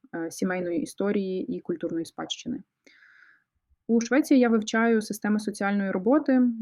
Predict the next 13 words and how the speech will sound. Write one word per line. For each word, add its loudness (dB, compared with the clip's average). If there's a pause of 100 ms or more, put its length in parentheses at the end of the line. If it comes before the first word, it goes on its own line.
(120)
і 0
навіть 0
тут 2
усе -4
говорить -2
про -4
цінність -6
історії, 2
громади -2
та -6
повагу -4
до -2
минулого. -6